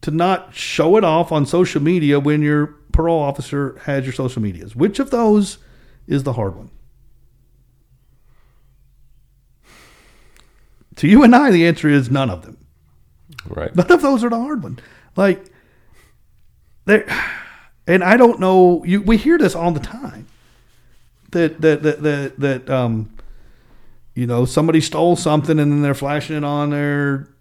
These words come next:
Speaker 1: Instagram Live or whatever, and then they go arrest the guy. We
Speaker 2: Right.
Speaker 1: hear this story all the time, and it's like, it could be that, that they're gonna let 'em right out of jail as soon as they get arrested anyway.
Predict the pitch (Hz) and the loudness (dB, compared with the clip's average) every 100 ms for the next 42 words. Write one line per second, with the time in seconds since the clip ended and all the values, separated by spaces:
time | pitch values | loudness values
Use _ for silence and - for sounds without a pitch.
0 | - 160 165 143 147 139 131 123 113 113 | -6 -4 -4 -4 -2 -2 -2 -2 -2 -2
1 | 127 127 104 104 110 120 123 127 135 131 | -4 -4 -4 -4 -2 0 0 2 2 2
2 | 120 - 78 - _ _ _ 160 160 151 | 0 -4 -18 -20 _ _ _ 2 4 4
3 | 175 160 156 - 151 147 143 131 143 147 | 4 2 0 -2 -6 -6 -6 -6 -4 -2
4 | 131 - 151 170 135 117 123 131 131 143 | -4 -6 -8 -4 -4 -4 -4 -6 -6 -10
5 | 139 131 _ _ _ _ _ _ _ _ | -8 -10 _ _ _ _ _ _ _ _
6 | _ _ _ _ _ _ - - - - | _ _ _ _ _ _ -14 -12 -14 -20
7 | _ _ _ _ _ _ _ _ _ _ | _ _ _ _ _ _ _ _ _ _
8 | - - - - - _ _ _ _ 214 | -20 -14 -4 -4 -4 _ _ _ _ -6
9 | 233 - 359 233 220 226 202 196 - 160 | -2 2 2 2 2 4 2 0 -4 -2
10 | 180 190 202 190 190 185 175 175 175 151 | 0 -2 -2 -2 0 0 -2 -2 -2 -2
11 | 170 170 160 175 160 160 156 156 147 151 | -2 0 0 -2 -2 -2 0 -2 -2 -2
12 | 147 143 208 220 - 113 | -4 -6 -6 -4 -8 -14